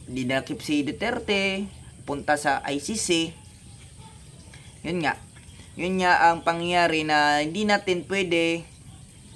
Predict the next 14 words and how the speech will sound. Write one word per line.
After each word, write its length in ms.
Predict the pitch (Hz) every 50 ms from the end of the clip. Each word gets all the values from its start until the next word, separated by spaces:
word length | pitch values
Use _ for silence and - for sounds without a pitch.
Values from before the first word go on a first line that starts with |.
| - - - - - - - - - - - - - - -
ah, 240 | 139 147 147 135 143 147 - - - - - - -
isang 240 | - - 170 170
walang 320 | 160 170 170 170 170 165 156
bahala. 400 | 165 165 160 160 156 156 156 147 - - - - 196
Kasi 180 | 214 240 226 220
nga, 100 | 196 175 - - - - - - - - - - 906 880 855 855 831 - - 740 - - - 587 - - - -
sa 160 | - - 220
ngayon 480 | 240 254 269 262 247 226 220 208 196
ay 400 | 196 202 202 202 196 185 - - - - - 180
medyo 380 | 208 214 202 185 190 202 196 190 190 185 185 180 175 170 170 170 165 165 165 156 - - - - - - - - - - - - - -
lumalala 540 | 175 196 196 196 190 190 185 185 185 185
pa 160 | 180 175 170 175
yung 400 | 170 165 165 165 156 160 151 -
problema. 640 | 147 147 127 127 139 135 135 135 131 135 135 -